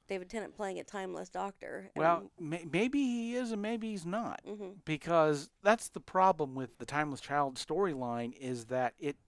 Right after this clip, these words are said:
Speaker 2: does screw up a bunch of continuity. Because if the Doctor has infinite regenerations, then why did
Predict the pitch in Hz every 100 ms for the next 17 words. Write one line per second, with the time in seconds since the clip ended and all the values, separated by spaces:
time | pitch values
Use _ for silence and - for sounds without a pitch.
0 | _ 131 151 175 - 151 143 151 143 123
1 | 127 127 127 - - - 127 120 120 120
2 | 113 - 123 - 156 233 123 95 123 113
3 | 127 123 120 - _ _ _ _ 165 156
4 | - - _ - 127 151 180 - 160 147
5 | 147 143 131 - - _ 175 170 175 147
6 | 127 175 160 147 175 - 135 123 135 131
7 | 143 156 135